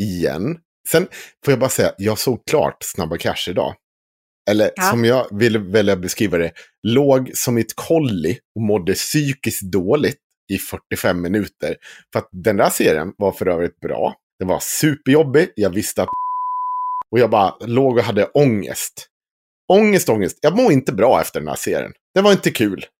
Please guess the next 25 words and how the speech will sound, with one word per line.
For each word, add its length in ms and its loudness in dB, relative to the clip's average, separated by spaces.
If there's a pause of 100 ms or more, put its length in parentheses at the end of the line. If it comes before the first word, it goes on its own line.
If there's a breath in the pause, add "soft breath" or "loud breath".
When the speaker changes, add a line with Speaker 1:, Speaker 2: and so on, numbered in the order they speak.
(160)
Speaker 1:
Jag 140 4
var, 120 2
jag 100 4
må-, 220 0
jag 80 0
vill 140 0
inte, 300 0 (640)
jag 80 -4
vill 260 2
ingenting 560 2
annat 360 0
än 160 -2
att... 220 -6
Jag, 140 2 (220)
men 200 2 (200)
framförallt 600 2
vill 120 4
jag 140 4
inte 400 0
springa 320 2
runt 220 0
och 80 -4
skrika 380 -2
"Valla, 340 0
valla". 440 0